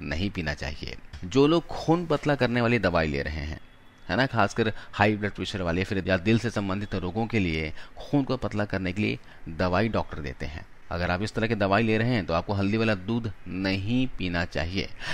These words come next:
क्योंकि हल्दी already खून को पतला करता है। और दवाई भी लेंगे, हल्दी वाला दूध भी पिएंगे तो ये नुकसान कर सकता है।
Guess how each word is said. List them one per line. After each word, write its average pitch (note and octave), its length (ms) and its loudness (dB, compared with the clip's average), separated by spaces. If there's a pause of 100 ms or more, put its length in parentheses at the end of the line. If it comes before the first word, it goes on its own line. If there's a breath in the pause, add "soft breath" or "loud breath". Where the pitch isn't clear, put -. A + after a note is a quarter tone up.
(100)
क्योंकि D3 220 4
हल्दी A#2 380 6 (120)
already G#2 420 2
खून - 280 -6
को G2+ 120 -6
पतला C2+ 340 -6
करता - 320 -8
है। E2 120 -6 (360 loud breath)
और F2+ 120 4
दवाई E2 320 4
भी B2+ 120 2
लेंगे, A#2+ 260 2
हल्दी G2+ 260 2
वाला A2+ 160 2
दूध A2 220 0
भी C3 80 2
पिएंगे A2+ 300 0
तो A#2+ 100 -2
ये C3+ 60 2
नुकसान D3 400 2
कर E2+ 160 0
सकता - 280 -8
है। D#2 180 -8